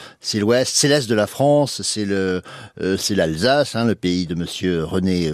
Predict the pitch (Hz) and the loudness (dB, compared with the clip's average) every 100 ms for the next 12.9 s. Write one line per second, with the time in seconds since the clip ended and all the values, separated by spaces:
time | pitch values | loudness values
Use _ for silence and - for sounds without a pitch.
0 | - 123 175 - 104 104 101 90 - 147 | 0 2 2 0 -6 -4 -2 -4 -4 -4
1 | 113 92 98 110 139 101 92 120 - - | -2 -4 -2 0 0 -2 0 0 0 -4
2 | - - - - - - 156 147 143 - | -14 -12 -10 -10 -14 0 4 4 2 -2
3 | - 143 139 131 - 143 127 123 135 131 | 0 4 4 2 -2 -2 2 2 0 -2
4 | 139 135 127 131 110 - 120 - - - | 2 2 2 0 -2 -2 -2 -2 -8 -10
5 | - - - 107 127 151 143 135 113 202 | -20 -20 -10 -4 0 2 4 2 2 0
6 | - 135 170 180 196 170 139 131 107 - | 0 -2 0 2 4 4 2 0 0 -2
7 | 101 87 90 120 131 131 139 131 151 - | -4 -4 -8 -6 0 2 2 0 0 0
8 | 113 117 131 160 151 147 127 127 120 117 | 2 4 4 2 2 2 2 2 2 2
9 | 120 90 101 101 95 95 107 95 90 90 | -2 -2 0 0 0 0 0 0 -4 0
10 | 147 131 107 101 90 101 101 175 - - | 0 0 -2 -4 -6 -8 -2 -2 -2 -10
11 | - 92 107 139 131 123 110 185 - 120 | -14 -6 -2 0 2 2 0 -2 -2 0
12 | 139 151 - 98 131 147 135 - 78 | 2 0 -6 -2 0 0 -2 -8 -14